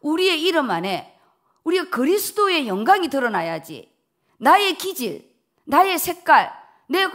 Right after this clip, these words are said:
돈 헌금 많이 했어, 내 헌신 많이 했어", 내가 드러나면 안 돼요. 그러면 이 땅에서 다 받는 거예요.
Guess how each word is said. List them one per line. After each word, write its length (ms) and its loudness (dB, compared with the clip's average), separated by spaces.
돈 220 2
헌금 320 2
많이 280 2
했어, 440 -6
내 120 -2
헌신 480 0
많이 260 0
했어", 340 -4
내가 340 2
드러나면 400 0
안 180 -8
돼요. 220 -14
그러면 260 -10
이 240 -6
땅에서 400 -4
다 140 -12
받는 440 -14
거예요. 160 -18